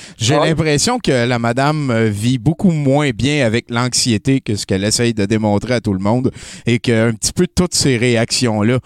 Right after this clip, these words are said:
Speaker 1: euh, sont liées justement à, à la pandémie puis au fait de devoir rester chez soi. Puis, euh,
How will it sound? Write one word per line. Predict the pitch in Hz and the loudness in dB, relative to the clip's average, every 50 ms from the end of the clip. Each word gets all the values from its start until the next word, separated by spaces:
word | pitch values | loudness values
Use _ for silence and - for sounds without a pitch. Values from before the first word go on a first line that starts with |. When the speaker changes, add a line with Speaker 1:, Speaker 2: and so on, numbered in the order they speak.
| - - - - - - | -8 -20 -20 -12 -4 0
Speaker 1:
euh, | 104 101 101 95 98 98 92 90 95 101 98 | 0 2 2 2 2 2 2 2 2 2 0
sont | - - - 117 113 110 | 0 0 0 0 2 0
liées | 110 107 104 117 127 127 127 123 113 104 | 0 0 0 0 2 2 2 2 2 0
justement | 95 92 104 - - 123 107 104 107 110 117 117 110 90 | -2 -2 -4 -4 -4 -2 -2 -2 0 0 0 0 -2 0
à, | 120 117 110 104 98 120 | 0 0 0 0 0 -2
à | 117 | 0
la | 113 113 113 | 0 0 0
pandémie | 117 - 135 120 117 113 113 113 104 104 107 110 113 117 101 | 0 -2 -2 -2 -2 0 0 0 0 0 0 0 -2 -2 -2
puis | - 107 107 | 0 0 0
au | 95 95 | 2 0
fait | 95 - 123 117 98 | 0 0 -2 -2 -2
de | 92 113 104 101 | 0 -2 0 0
devoir | 95 117 110 98 107 110 113 113 | 0 0 0 2 2 2 2 2
rester | 107 117 104 - - 123 117 | 2 0 -2 -2 -2 -2 -2
chez | 101 - 120 107 95 90 | -2 -2 -4 -4 -4 -4
soi. | - - 110 104 110 113 | -4 -2 0 2 2 0
Puis, | 110 - - 104 98 | 0 -2 -4 -4 -4
euh, | 98 | -4